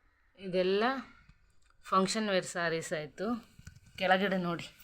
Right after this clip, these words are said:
ಡೈಲಿ ವೇರ್ ಸ್ಯಾರೀಸ್ ಇಲ್ಲೊಂದಿಷ್ಟಿದೆ. ಇದೆಲ್ಲ ದಿನ ಮನೇಲಿ ಉಡ್ಲ-, ಉಡುವ ಸೀರೆ ಎಲ್ಲ. ನೋಡಿ,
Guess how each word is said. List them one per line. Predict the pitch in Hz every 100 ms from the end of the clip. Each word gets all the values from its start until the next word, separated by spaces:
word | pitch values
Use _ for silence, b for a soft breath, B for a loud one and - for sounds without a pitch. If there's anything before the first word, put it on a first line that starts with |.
| - - - - _ _ _ - - - _ 233
ಡೈಲಿ | 202 202 208
ವೇರ್ | 196 185
ಸ್ಯಾರೀಸ್ | 156 180 165 160 - - - - _ - _ _ _ _ _
ಇಲ್ಲೊಂದಿಷ್ಟಿದೆ. | 185 185 185 180 - - 190 165
ಇದೆಲ್ಲ | - 175 175 190 185 160
ದಿನ | 180 190
ಮನೇಲಿ | 196 185 190 202
ಉಡ್ಲ-, | 175 160 175 196
ಉಡುವ | 170 175
ಸೀರೆ | 170 - 175 170
ಎಲ್ಲ. | 165 165 - _ - - - - - 208
ನೋಡಿ, | 196 165 -